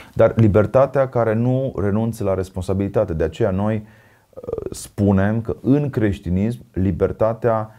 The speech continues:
nu e doar față de ceva, să zicem, sunt liber față de faraon, sunt liber față de un tiran, sunt liber față de un Ceaușescu sau sunt liber în raport cu poruncile, uh, lui Xi Jinping sau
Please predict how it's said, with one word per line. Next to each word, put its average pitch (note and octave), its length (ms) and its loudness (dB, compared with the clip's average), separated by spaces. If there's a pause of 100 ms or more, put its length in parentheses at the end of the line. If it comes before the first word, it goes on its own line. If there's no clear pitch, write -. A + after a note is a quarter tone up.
nu A#2+ 160 2
e B2+ 80 2
doar A2 200 2 (100)
față B2+ 380 2
de F2+ 140 0
ceva, D#2+ 500 -4
să A2 120 -8
zicem, D#2+ 300 -4
sunt F2 180 -2
liber F2+ 260 0
față F2+ 360 -2
de D2+ 140 -4
faraon, E2 580 -2
sunt E2+ 180 -6
liber D2+ 200 -2
față D#2 300 -6
de D2+ 280 -2 (260)
un F2+ 160 0
tiran, F#2 380 0
sunt E2+ 200 -4
liber F2 220 0
față D#2+ 260 -6
de D2+ 80 -2
un E2 120 -2
Ceaușescu D#2+ 520 -4
sau D#2 140 -6
sunt E2 220 -4
liber E2+ 300 -2 (220)
în E2+ 220 -2
raport F2 420 0
cu - 160 -6
poruncile, F2 960 -2 (280)
uh, F2 100 -4
lui F2 200 2
Xi - 180 -8
Jinping E2+ 440 -2
sau D#2 280 -4